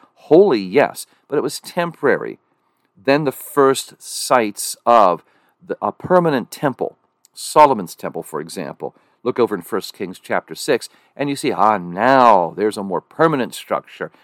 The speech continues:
Well, that's an example of us. Right now, we are in a traveling, a moving around,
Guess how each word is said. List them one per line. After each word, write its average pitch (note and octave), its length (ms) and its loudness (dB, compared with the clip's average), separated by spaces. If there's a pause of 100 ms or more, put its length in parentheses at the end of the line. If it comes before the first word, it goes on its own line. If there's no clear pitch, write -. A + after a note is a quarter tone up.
(100)
Well, - 100 -4
that's F3+ 240 0
an D3 80 -10
example B2+ 640 -4
of F2+ 120 -6
us. - 400 0 (520)
Right E3 400 2
now, G#2 460 -6 (480)
we C3 400 -2
are F2+ 480 0
in G2 380 -6
a F#2 180 -6
traveling, C3+ 1040 2
a E2+ 80 -14
moving B2+ 400 -4
around, A2+ 320 0